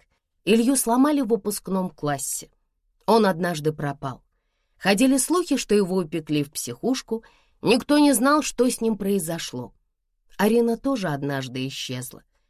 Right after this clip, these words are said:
Сима сказала, что ее вроде бы перевели в другую школу,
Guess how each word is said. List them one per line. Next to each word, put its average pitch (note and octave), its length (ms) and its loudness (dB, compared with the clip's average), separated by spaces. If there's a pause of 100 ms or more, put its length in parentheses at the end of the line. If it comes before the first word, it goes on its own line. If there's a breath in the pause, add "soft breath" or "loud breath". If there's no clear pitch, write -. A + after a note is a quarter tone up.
(220)
Сима D4+ 340 4
сказала, D4+ 460 0
что B3+ 220 -2
ее A#3+ 180 -2
вроде B3+ 340 2
бы A#3 120 0
перевели G#3+ 480 -2
в F#3+ 80 -6
другую F3 400 -6
школу, F3 500 -8